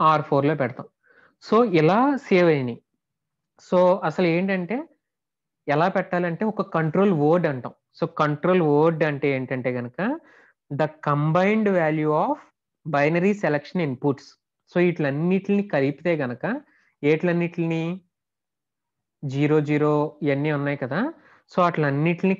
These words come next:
కంబైన్ చేస్తే గనక దాన్ని బైనరీ వర్డ్ అంటారు. So, దానికి ఫోర్ ఫీల్డ్స్ ఉన్నాయి. So, ఆ ఫోర్ ఫీల్డ్స్ ఏంటంటే గనక,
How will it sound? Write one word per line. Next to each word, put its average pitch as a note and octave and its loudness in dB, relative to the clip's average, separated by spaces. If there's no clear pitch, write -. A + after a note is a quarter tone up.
కంబైన్ D3+ 0
చేస్తే C3+ -2
గనక B2 -6
దాన్ని D3 0
బైనరీ C#3+ 2
వర్డ్ D#3 0
అంటారు. B2 -6
So, G3 0
దానికి F3+ 0
ఫోర్ E3 2
ఫీల్డ్స్ E3 0
ఉన్నాయి. B2 -6
So, - -4
ఆ D3+ 0
ఫోర్ D3+ 0
ఫీల్డ్స్ E3 -2
ఏంటంటే C#3+ -4
గనక, F3 -6